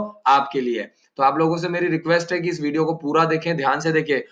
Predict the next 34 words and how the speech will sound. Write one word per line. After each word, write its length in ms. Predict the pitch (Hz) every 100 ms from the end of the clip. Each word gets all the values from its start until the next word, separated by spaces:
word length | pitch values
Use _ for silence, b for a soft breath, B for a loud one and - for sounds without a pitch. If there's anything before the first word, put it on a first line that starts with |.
| b 127
और 100 | 139
अगर 220 | 143 160
अभी 180 | 156 151
तक 140 | 151
आपने 260 | 139 135 143
हमारा 280 | 143 131 143
स्कॉलरशिप 600 | - 135 139 156 - 160
फॉर्म 340 | - 139 147
नहीं 160 | 143 139
भरा 200 | 127 113
है, 140 | 107 b b b 131
जिसका 260 | 143 - 151
पेपर 300 | 147 156 151
बाईस 340 | 151 151 151
मार्च, 320 | 143 151 156 - b b -
ट्वेंटी 240 | 147 147
नाइन 260 | 151 147 151
मार्च 320 | 143 147 147 -
और 160 | 143 143
पाँच 320 | 147 165 165 -
अप्रैल 320 | 131 147 147
को 140 | 143 156
कंडक्ट 420 | - 135 143 156
किया 220 | - 151 139
जाएगा, 400 | 139 135 139 151
आपको 400 | 131 127 147 127
क्या 180 | 139 135
करना 260 | 139 143
है, 80 | 151
वीडियो 340 | 131 135 156 160
के 100 | 160
नीचे 240 | 151 156
डिस्क्रिप्शन 600 | 143 139 - 156 - 175
में 260 | 170 180